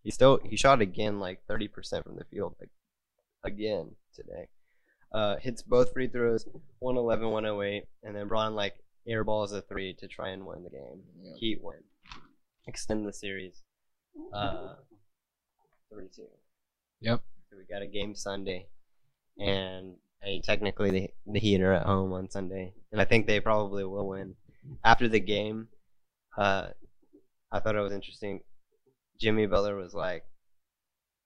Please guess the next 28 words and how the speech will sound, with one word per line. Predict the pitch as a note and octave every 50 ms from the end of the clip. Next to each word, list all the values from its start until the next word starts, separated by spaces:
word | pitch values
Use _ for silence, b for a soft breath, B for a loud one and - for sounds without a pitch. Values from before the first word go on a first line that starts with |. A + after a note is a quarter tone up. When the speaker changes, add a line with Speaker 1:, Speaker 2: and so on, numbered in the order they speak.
| _ _ _ _ _ _ _
Speaker 1:
"We | G2+
gotta | F#2+ F#2+ G2
stay | - - - G#2 G#2+
together | G2+ G#2+ F#2+ G#2 A2 A#2 A#2+ B2
and | A#2+ A2
stay | - - - G2+ G2+
in | G#2 G#2
the | G2+ F#2
trenches." | - - - G#2+ - - - - - - - - - _ _ _ _ _ _ _ _ _ _ _ _ _ _ _ _ _ _ _ _ _ _ _ _ _ _ _ _ _ _ _ _ _ _ -
That | G#2 G2+ G2+
means | G#2 A2 G#2+ G2 -
he's | A#2 A2 G#2 G2
ready, | G2 G#2 G2+ G2 G2+ G2
man. | F#2+ F#2+ F#2 F#2+ F#2+ F#2+ - - _ - -
These | - A#2+ C3 C3
Heat, | - D3 D#3 E3+ D#3+ -
these | - C3+ C#3 -
Heat | E3+ E3+ - -
players, | E3 D#3 E3 E3 E3 D#3+
they're | - B2 C3+
ready. | C3+ A#2+ A2 G#2+ G#2 F#2 -
They | - A2
don't | A#2 C3+ - -
care | B2+ B2 A2+ A2
what | G2 F#2+ G2+ G#2 G#2+ G#2+ - - - - - - _ _ -
the | G#2
score | G2 - - - G#2 G2+ G#2 G2+
is. | F2+ E2 C#2 D2 - - -